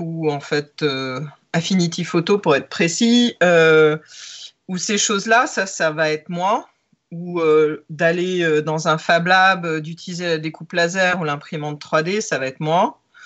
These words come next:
Euh, et, euh, ça m'arrive de faire des, des tests, euh,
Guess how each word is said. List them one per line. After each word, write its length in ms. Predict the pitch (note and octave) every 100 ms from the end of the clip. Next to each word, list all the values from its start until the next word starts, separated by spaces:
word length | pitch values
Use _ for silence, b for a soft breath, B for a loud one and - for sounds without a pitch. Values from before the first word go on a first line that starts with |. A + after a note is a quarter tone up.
| B B B B B -
Euh, 760 | E3 D#3+ D#3 D3+ D3 C#3+ C3+ - -
et, 500 | - E3+ F3 F3+ F3
euh, 760 | E3 D#3 D3 D3 D3 C#3+ C#3+ C#3
ça 200 | - -
m'arrive 720 | C#3 E3 A3 A#3 F#3 D3+ C#3 C#3 - _
de 180 | C#3 D3+
faire 320 | D3 D#3 D#3+
des, 380 | D3+ C#3 C3+ C3+
des 200 | C#3 C#3
tests, 440 | C#3+ D3+ D3+ - C#3+
euh, 320 | B2+ A#2+